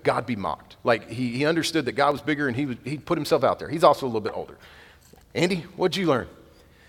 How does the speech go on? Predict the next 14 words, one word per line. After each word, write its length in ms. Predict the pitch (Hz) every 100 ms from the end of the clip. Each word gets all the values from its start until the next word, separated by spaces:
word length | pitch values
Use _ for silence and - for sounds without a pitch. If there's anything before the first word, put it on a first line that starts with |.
| _ _ _ _
"He 100 | -
took 180 | - 480
that 280 | - - -
guy's 220 | 233 -
sword 340 | - 311 320 208
and 80 |
cut 160 | - -
his 100 | -
head 180 | - 285
off." 280 | 131 87 -
And 80 |
it's 60 | 160
like, 200 | 147 - - - - - - - - - - -
"Yep, 280 | 101 123